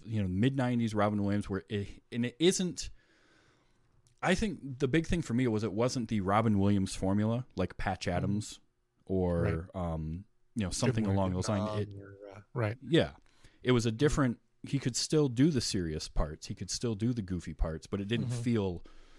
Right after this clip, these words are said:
Speaker 1: it didn't feel preachy like Patch Adams kind of got to at certain points.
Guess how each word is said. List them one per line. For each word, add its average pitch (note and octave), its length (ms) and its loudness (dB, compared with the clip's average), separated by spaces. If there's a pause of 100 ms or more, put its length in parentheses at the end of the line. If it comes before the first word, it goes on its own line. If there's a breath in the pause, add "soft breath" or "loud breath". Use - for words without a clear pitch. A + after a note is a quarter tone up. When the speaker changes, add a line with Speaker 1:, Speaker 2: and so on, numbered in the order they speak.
(760 soft breath)
Speaker 1:
it C#3 60 -2
didn't F3 200 0
feel C3 160 2
preachy C3 440 -4
like E2 260 -6
Patch - 280 -2
Adams F#2 300 -4
kind F#2 260 -6
of E2 100 -10
got E2+ 260 -6
to D2+ 180 -10
at - 120 -18
certain - 240 -8
points. - 540 -12